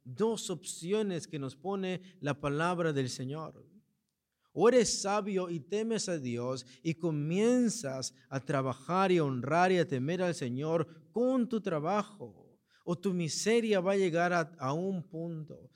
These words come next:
si sigues rechazando la sabiduría de Dios. Existe esto, comer del árbol de la vida o morir en tu pecado, morir en tu pereza,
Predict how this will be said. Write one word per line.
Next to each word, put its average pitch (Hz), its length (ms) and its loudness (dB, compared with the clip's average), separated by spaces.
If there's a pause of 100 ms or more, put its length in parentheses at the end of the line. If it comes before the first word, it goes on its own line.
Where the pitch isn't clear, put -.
(120)
si 147 340 -4
sigues 214 340 -4
rechazando 160 1000 -6 (200)
la 131 120 -4
sabiduría 127 960 -2 (200)
de 120 120 -6
Dios. 147 560 -4 (180)
Existe 214 680 -2
esto, - 340 -4
comer 160 520 -4
del 147 160 -4
árbol 151 340 -2
de 139 80 -4
la 117 120 -4
vida 143 440 -4 (200)
o 123 120 -6
morir 120 840 -4
en 110 160 -8
tu 110 280 -10
pecado, 107 640 -10 (280)
morir 180 600 0
en 123 180 -2
tu 117 200 -6
pereza, 120 600 -4